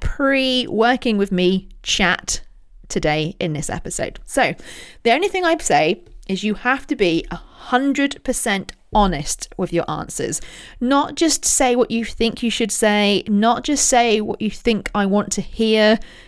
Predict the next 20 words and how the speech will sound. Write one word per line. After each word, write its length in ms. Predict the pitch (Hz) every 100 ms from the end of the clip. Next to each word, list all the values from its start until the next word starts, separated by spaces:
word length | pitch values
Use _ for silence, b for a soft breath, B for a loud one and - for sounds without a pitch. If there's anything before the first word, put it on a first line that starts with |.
| B B
because 160 | 247
I 120 | 247 254
can 200 | 302 277
hear, 160 | 190 -
I 100 | -
can't 260 | - 139
hear 120 | 165 156
you, 260 | - 147 - -
but 140 | 254
you 160 | 269 277
know 160 | 294
what 120 | 269 240
I 60 |
mean. 320 | 190 160 156 - b -
You 180 | 240 214 -
don't, 320 | 254 269 226
you've 260 | 226 - -
got 220 | 262 -
to 100 | 262
be 240 | 233 226